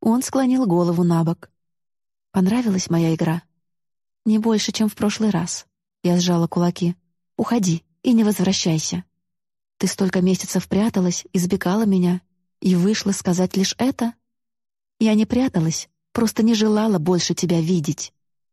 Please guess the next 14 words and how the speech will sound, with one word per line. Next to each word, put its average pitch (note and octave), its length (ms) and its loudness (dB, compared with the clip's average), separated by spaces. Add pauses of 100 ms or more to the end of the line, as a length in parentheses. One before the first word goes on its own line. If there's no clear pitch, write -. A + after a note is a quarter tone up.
(600)
Его C4 240 2
лицо G#3 460 -2
оставалось E3+ 640 0
нечитаемым. E3 800 -2 (880)
«А F#3+ 80 -2
в - 80 -10
прошлый F#3 340 -2
раз A3 180 -2
ты A#3+ 140 -4
так - 220 -2
не F3+ 100 0
сердилась». F#3+ 680 -4 (640)
«То C4 160 0
есть, E3+ 440 -2